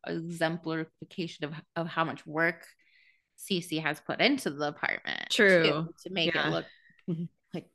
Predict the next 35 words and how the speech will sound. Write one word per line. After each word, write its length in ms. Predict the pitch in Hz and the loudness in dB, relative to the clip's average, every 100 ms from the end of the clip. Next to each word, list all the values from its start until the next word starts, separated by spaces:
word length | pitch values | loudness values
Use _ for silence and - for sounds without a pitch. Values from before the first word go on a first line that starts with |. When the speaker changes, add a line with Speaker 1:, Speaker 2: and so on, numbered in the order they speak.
| _ 165 | _ -2
Speaker 1:
nothing 400 | 165 214 190 190 | 0 2 0 0
like 280 | 170 - - | 0 0 0
that 200 | - 240 | 4 8
at 120 | 269 | 8
all. 500 | 285 330 311 415 359 | 8 8 6 6 6
Speaker 2:
<laughs> 0 | |
Speaker 1:
Like, 280 | - 190 202 | 4 2 0
she 80 | 202 | 2
really 460 | 233 269 285 240 220 | 6 8 8 8 4
picks 280 | 214 - | 0 0
it 120 | 214 160 | 0 0
up. 260 | - - 247 262 | 0 -2 -2 2
Speaker 2:
Yes, 480 | 214 196 170 180 - | 6 6 6 4 6
yeah. 360 | 185 165 104 165 | 6 8 6 2
Oh 200 | - 185 | 2 2
my 120 | 160 - | 2 2
gosh, 300 | 90 - - | 2 2 -2
that's 160 | 180 | -2
come 180 | - 175 | 0 2
a 80 | 170 | 8
long 240 | 233 247 | 8 8
way. 280 | 208 185 143 | 8 8 8
That 200 | 170 180 | 6 4
is 160 | 180 - | 2 2
true. 200 | 196 175 - - - - | 0 0 -4 -18 -16 4
I 300 | 202 208 208 | 8 10 8
just, 240 | 202 254 247 185 | 6 2 2 2
that's 240 | 214 220 - | 4 4 4
part 160 | 254 | 6
of 60 | 240 | 8
what 100 | 226 | 8
I 60 | |
love 180 | 196 190 | 10 8
about 280 | 202 202 190 | 8 6 4
this 180 | 180 | 2